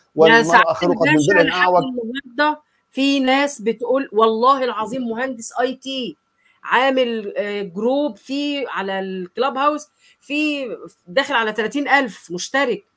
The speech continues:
Speaker 2: وناس
Speaker 1: مم.
Speaker 2: الروم الوحيده اللي بتبقى مليانه زحمه، بصراحه انا بحضرها،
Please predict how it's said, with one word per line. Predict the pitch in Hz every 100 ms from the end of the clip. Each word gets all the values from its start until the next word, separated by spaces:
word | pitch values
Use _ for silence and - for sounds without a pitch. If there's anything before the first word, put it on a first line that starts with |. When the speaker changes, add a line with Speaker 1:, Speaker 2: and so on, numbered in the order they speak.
| _ _ 160
Speaker 2:
وناس | 196 269 285 143
Speaker 1:
مم. |
Speaker 2:
الروم | 208 220 262 302
الوحيده | 254 240 294
اللي | 269
بتبقى | 196 254 233
مليانه | 214 247 285 233
زحمه، | 285 269 285 - _
بصراحه | 247 262
انا | 254
بحضرها، | 208 190 190 285 285